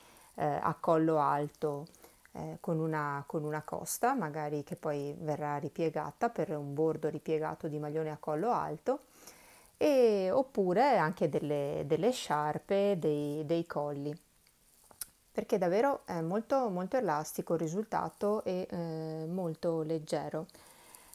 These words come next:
È un po' tolto dal solito, dai, dai punti, mm,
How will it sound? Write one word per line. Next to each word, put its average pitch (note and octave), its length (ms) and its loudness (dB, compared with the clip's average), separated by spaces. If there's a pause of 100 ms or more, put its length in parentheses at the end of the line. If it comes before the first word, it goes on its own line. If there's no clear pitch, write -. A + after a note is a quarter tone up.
È - 80 2
un C#4 80 8
po' C#4+ 140 6
tolto G#3+ 280 4
dal F#3 200 4
solito, G#3 580 4
dai, D#3 680 2
dai D#3+ 160 4
punti, D#3 960 -2
mm, - 380 -12